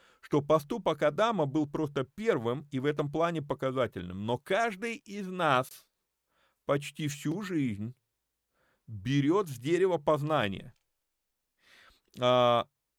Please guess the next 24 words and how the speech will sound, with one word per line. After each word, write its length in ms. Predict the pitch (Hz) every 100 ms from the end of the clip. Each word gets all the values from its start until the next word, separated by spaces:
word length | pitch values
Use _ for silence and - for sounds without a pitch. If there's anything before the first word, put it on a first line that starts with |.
| _ -
подробнее 640 | 131 185 226 143 135 135
о 160 | - 127
том, 440 | - 170 120 139 - _ _ _ _ -
что 240 | - 151
не 180 | 139 151
грех 380 | 156 175 143 131
Адама 400 | 127 139 120 110
висит 360 | 123 127 113
над 160 | 113 -
всем 180 | 123 110
человечеством, 640 | 113 117 113 - 104 104
а 60 | 113
наши 240 | 113 131
собственные 460 | 175 208 - 185 170
грехи, 300 | 160 143 147
мы 100 | 123
с 60 |
вами 220 | 127 120 113
увидим, 300 | 135 180 170
когда 280 | 110 117
начнём 340 | 110 104 143 175
разбирать 420 | 131 107 127 139
четвёртую 460 | - - - 104 101
книгу 440 | 104 107 104 107